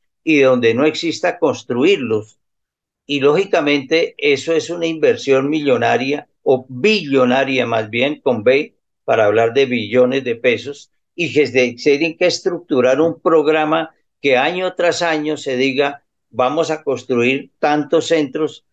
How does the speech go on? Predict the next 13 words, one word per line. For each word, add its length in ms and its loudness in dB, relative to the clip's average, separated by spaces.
de, 360 2
de 260 2
salud 340 0
nuevos, 640 2
vamos 420 -2
a 60 0
dotar 460 2
los 220 -2
antiguos, 600 -2
vamos 320 0
a 40 -10
fortalecer 840 -2
tantos, 580 -4